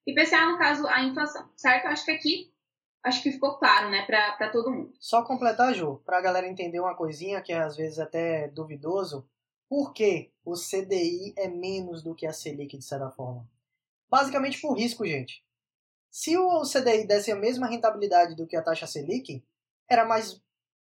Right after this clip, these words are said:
Speaker 2: seguro você emprestar dinheiro pro governo, porque o governo tem menos risco do banco quebrar. Então, eles não podem oferecer o mesmo valor entre a Selic e a, e o C D I, porque empréstimo é entre instituições financeiras e existe um risco maior entre instituições financeiras, por mais que seja um empréstimo de um dia.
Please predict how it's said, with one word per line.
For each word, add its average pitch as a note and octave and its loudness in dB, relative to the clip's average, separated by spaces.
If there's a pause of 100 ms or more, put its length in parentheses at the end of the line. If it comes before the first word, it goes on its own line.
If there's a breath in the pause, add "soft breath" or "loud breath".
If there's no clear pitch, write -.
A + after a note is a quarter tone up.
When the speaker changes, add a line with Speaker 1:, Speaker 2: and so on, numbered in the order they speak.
(380)
Speaker 2:
seguro A3+ 0
você A#3+ 2
emprestar G#3+ 0
dinheiro G3 0
pro A3 -4
governo, A#3 -2
porque B3 -6
o A#3 -6
governo G#3 -4
tem G#3 -8
menos G#3 -12
risco F#3 -10
do G#3 -2
banco F#3 -6
quebrar. A3+ 0 (560)
Então, F#3 0
eles A#3 2
não B3 2
podem A#3 6
oferecer G3 0
o G3 0
mesmo F#3 0
valor E3+ 2
entre E3 -6
a E3 -6
Selic E3 -6
e - -2
a, D#3+ -4
e D#3+ -8
o D#3 -8
C D#3 -6
D D3 -4
I, C#3+ -8 (340)
porque G3 -2
empréstimo F#3+ 0
é G3 -4
entre G3+ -6
instituições G3+ -8
financeiras G3+ -6
e A3 -2
existe F3 -4
um B3+ -6
risco G3+ -8
maior F#3+ -2 (200)
entre D#3+ -8
instituições E3+ -10
financeiras, D3+ -10 (240)
por C#4 0
mais F3+ -2
que - -12
seja F3 -6
um F3+ -6
empréstimo D#3+ -6
de E3+ -8
um G3+ -4
dia. C3 -8